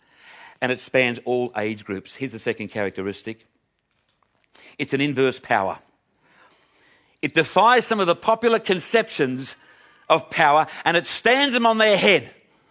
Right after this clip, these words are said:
Just reverses the whole thing, hence the word inverse.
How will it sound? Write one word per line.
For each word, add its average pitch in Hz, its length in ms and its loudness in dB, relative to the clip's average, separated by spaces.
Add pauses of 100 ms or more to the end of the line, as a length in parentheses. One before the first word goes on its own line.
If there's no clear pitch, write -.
(480)
Just - 320 -2
reverses 202 640 4
the 180 120 6
whole 202 280 6
thing, 196 240 0
hence 180 240 0
the 170 100 0
word 175 340 2 (480)
inverse. 170 600 2